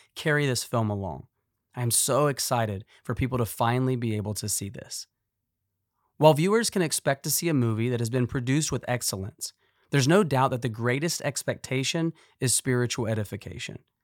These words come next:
As Lanphier said, "Whether you're a convinced charismatic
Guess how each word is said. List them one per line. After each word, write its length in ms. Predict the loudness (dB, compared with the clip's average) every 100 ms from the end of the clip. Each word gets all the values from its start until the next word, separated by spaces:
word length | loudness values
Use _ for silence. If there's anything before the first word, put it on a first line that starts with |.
| _ _ _
As 160 | 0 2
Lanphier 460 | 2 0 0 0 0
said, 400 | 0 0 -2 -6 _ _ 2
"Whether 220 | 4 6
you're 220 | 4 2
a 60 | 2
convinced 540 | 0 2 2 2 -2
charismatic 760 | 0 0 2 2 2 2 -2